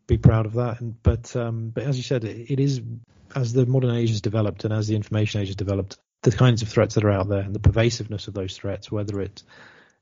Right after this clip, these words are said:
it, whether we're technically, dur-, you know, in peacetime or, or, or at war with somebody,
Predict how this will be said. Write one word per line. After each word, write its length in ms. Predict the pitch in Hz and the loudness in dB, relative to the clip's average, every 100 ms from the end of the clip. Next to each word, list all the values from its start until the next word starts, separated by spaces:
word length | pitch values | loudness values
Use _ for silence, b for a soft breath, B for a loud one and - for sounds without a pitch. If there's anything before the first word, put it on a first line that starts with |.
| _ | _
it, 340 | 123 113 117 | -8 -8 -8
whether 240 | 117 123 113 | -6 0 0
we're 120 | 110 | 0
technically, 720 | - 120 120 113 107 104 95 - _ - | 0 -2 -2 -2 -2 -2 -4 -10 _ 0
dur-, 240 | 117 104 | 2 2
you 100 | 127 | -2
know, 100 | 104 | -2
in 140 | 104 | 0
peacetime 560 | 104 110 - 113 107 101 | 2 2 0 -6 -6 -6
or, 300 | 101 98 107 | -6 -6 -6
or, 60 | 110 | -6
or 180 | 117 | -4
at 80 | 107 | -4
war 320 | 98 113 113 | -2 -2 0
with 120 | 104 104 | 0 -2
somebody, 520 | 110 101 104 101 | -4 -4 -4 -4